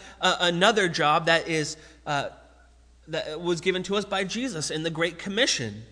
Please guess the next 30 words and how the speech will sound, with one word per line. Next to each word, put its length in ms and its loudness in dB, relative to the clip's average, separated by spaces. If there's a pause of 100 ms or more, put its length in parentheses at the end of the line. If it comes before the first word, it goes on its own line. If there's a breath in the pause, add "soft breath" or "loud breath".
(340 soft breath)
He 140 -6
tells 260 0
us 140 -4
there 200 2
that 160 0
we 120 0
are 100 2
to 220 -4
advance 400 -4
his 120 -4
kingdom 440 -6
through 160 -4
our 120 -2
work. 420 -8 (720 soft breath)
Not 160 -4
just 320 -8
go 160 -2
on 200 -2
rest 440 -2
and 100 -8
have, 240 -4
you 80 -6
know, 140 -4
great 220 -4
holiday, 680 -4 (400 loud breath)
but 280 -2
rather 640 0 (120)
we 240 -6
are 200 0
to 440 -4